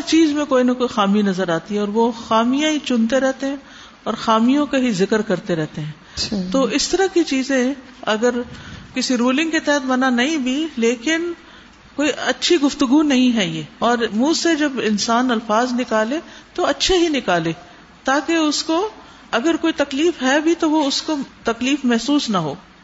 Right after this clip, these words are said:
Speaker 1: ایک جگہ پر جاتے ہوئے لوگوں نے کہا کہ یہ تنگ راستہ ہے، تو آپ نے کہا، "یوں نہ کہو، یہ کھلا راستہ ہے۔" یعنی جس طرح آپ اس کو لوگے، perceive کرو گے، وہ ایسا feel ہونے لگے گا۔ جب ہم کہتے ہیں،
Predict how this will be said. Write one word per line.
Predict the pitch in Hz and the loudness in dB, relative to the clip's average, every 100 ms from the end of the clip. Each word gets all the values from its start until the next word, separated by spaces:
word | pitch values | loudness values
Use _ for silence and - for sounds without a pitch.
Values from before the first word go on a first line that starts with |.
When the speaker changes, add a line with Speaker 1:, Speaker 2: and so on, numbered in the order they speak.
| - - | -20 -2
Speaker 1:
ایک | 220 220 | 0 2
جگہ | 247 254 302 | 0 0 0
پر | 294 | -2
جاتے | 214 208 208 285 | 0 -2 0 -2
ہوئے | 269 | 0
لوگوں | 233 233 254 | 0 0 0
نے | 254 | -2
کہا | 240 247 262 | -2 -2 -2
کہ | 262 | -4
یہ | 247 | -2
تنگ | 269 269 | 0 0
راستہ | 196 175 - 170 | 0 -2 -4 -8
ہے، | 180 - - - - - - | -10 -14 -20 -20 -20 -14 -4
تو | |
آپ | - 247 262 | -2 -2 -2
نے | 285 | -2
کہا، | 302 | 0
"یوں | 302 294 | 0 0
نہ | 320 320 | -2 -2
کہو، | 208 170 160 - - - - | -4 -6 -8 -16 -20 -20 -10
یہ | 247 269 | -8 0
کھلا | 320 320 | 2 2
راستہ | 214 156 - 151 | 2 -2 -6 -10
ہے۔" | 160 - - - - - - | -12 -20 -20 -20 -20 -20 -4
یعنی | 233 254 | -2 0
جس | 220 294 - | 0 -2 0
طرح | 381 | 2
آپ | 359 311 302 | 2 2 -2
اس | - | -2
کو | 311 | -2
لوگے، | 262 220 294 285 262 339 403 - - - - - - | 2 4 2 2 0 -2 -6 -16 -20 -20 -20 -20 -6
perceive | 233 - 285 320 - | -4 0 0 0 0
کرو | 240 226 | 2 2
گے، | 262 | 0
وہ | 311 285 | 0 2
ایسا | 247 254 330 | 2 2 0
feel | 302 349 | 2 4
ہونے | 339 220 202 | 4 2 2
لگے | 170 160 | 0 -2
گا۔ | 147 160 - - - - - - | -4 -10 -16 -20 -20 -20 -18 -2
جب | 269 330 | 0 0
ہم | 302 | 0
کہتے | 330 349 | -2 0
ہیں، | 311 320 | 0 0